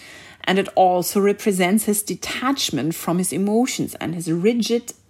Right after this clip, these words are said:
adherence to his role. So one could say that he wears it to hide his true face and feelings from others, but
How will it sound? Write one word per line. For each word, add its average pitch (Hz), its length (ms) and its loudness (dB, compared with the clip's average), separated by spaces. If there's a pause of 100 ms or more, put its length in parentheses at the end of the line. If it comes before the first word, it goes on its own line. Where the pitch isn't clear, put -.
(320)
adherence 220 1120 -2
to - 200 -6
his - 200 -12
role. 160 480 2 (800)
So - 140 0
one 254 220 6
could - 160 -2
say 247 340 0
that 202 260 2
he - 120 -2
wears 175 540 2
it 220 280 0
to - 160 -8
hide - 500 -6
his - 240 -10
true - 280 -8
face - 560 -6
and - 160 -6
feelings 208 560 -4
from - 260 -10
others, 165 400 -4
but 190 220 -4